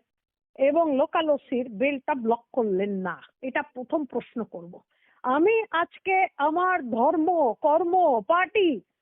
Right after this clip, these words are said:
সবার উপরে উঠে গিয়ে আমি ন্যায় চাইছি, আমি সমাজের জন্য ন্যায় চাইছি,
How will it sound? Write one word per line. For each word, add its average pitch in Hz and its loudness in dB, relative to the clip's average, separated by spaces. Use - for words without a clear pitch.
সবার 480 2
উপরে 381 0
উঠে 330 -2
গিয়ে 269 2
আমি 262 2
ন্যায় 247 2
চাইছি, 180 -6
আমি 330 2
সমাজের 339 0
জন্য 320 -2
ন্যায় 262 2
চাইছি, 254 -2